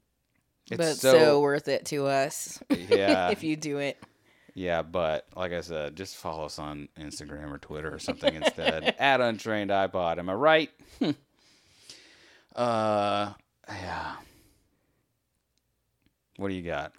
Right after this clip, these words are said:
Speaker 1: What do you got for us? I feel like I've been, like, nonstop talking. I drank coffee until, like, five o'clock today, and I feel like that's gonna,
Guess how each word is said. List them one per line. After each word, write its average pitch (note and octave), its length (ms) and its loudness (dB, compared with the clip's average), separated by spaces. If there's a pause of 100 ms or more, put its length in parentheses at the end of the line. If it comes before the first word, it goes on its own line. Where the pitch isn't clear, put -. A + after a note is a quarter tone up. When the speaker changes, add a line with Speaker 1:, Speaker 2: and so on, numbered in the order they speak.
Speaker 1:
What F#2 100 -10
do F2+ 40 -8
you F2 60 -8
got E2 200 -4
for D#2+ 160 -8
us? D#2+ 120 -8
I E2+ 40 -4
feel G2 160 -4
like F2+ 220 -2
I've F2 160 -2
been, F2 160 -8
like, E2 260 -8
nonstop E2+ 680 -6
talking. D#2 500 -8 (240)
I F2+ 80 -10
drank G2 240 -6
coffee G#2+ 560 0
until, G2 220 -2
like, F2+ 180 -2
five F#2+ 300 2
o'clock G2 380 0
today, G2+ 280 2
and G2 100 0
I F2+ 40 -4
feel G2+ 180 -2
like F#2+ 160 0
that's F2 180 -6
gonna, E2 320 -6